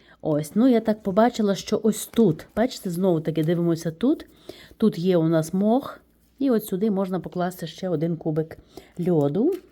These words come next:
Зараз я його виберу звідси. І ось так покладемо ось тут, де паличка, де вже є не молода бульба, а така більш старіша. І ось сюди я ось так приміщу оцей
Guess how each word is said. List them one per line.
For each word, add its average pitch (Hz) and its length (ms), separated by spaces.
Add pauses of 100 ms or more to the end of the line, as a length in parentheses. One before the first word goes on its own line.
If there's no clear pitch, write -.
Зараз 175 340
я 180 60
його 175 220
виберу 160 500 (100)
звідси. 240 360 (1120)
І 226 120
ось 196 220
так 220 300
покладемо 185 600 (800)
ось 208 200
тут, 160 320 (140)
де 165 300 (280)
паличка, 269 600 (640)
де 196 180
вже 185 180
є 185 180
не 202 220
молода 185 500
бульба, 151 420
а 180 60
така 175 260
більш 156 260
старіша. 226 640 (560)
І 214 80
ось 185 240
сюди 190 280
я 190 180
ось 185 140
так 202 220
приміщу 151 540
оцей 165 400